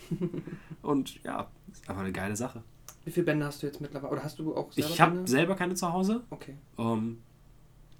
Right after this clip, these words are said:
Speaker 2: ich, es gibt so viel anderen Kram, für den ich, äh, noch Geld ausgeben müsste, theoretisch.
Speaker 1: Ich werd mal ganz
Speaker 2: Ja.
Speaker 1: kurz unprofessionell eben aufstehen.
Speaker 2: Und währenddessen rede ich weiter mit diesem Mikrofon. Ähm, ja, also,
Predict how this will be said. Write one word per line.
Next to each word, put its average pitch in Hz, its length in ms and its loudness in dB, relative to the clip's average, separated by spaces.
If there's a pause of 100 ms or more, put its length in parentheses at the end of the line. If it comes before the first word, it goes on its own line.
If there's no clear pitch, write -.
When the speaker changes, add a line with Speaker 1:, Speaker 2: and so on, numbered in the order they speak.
(360)
Speaker 2:
ich, - 260 -12 (1600)
es - 120 -4
gibt 117 120 -2
so 170 120 12
viel 170 140 6
anderen 127 280 6
Kram, 120 260 0
für 120 100 -2
den 120 140 4
ich, 113 200 -4 (120)
äh, 120 140 0
noch 120 160 -2
Geld 139 220 6
ausgeben 120 360 6
müsste, 131 280 6
theoretisch. 123 840 6
Speaker 1:
Ich - 60 -2
werd 160 100 0
mal 170 80 4
ganz 165 180 2
Speaker 2:
Ja. - 100 -10
Speaker 1:
kurz 165 200 -4
unprofessionell 156 500 -2
eben 135 100 -4
aufstehen. 170 480 -4 (500)
Speaker 2:
Und 120 220 4
währenddessen 151 480 6
rede 147 240 8
ich 135 100 2
weiter 156 260 6
mit 156 200 2
diesem 131 160 2
Mikrofon. 104 720 2
Ähm, 135 340 2 (280)
ja, 131 340 6
also, 117 280 0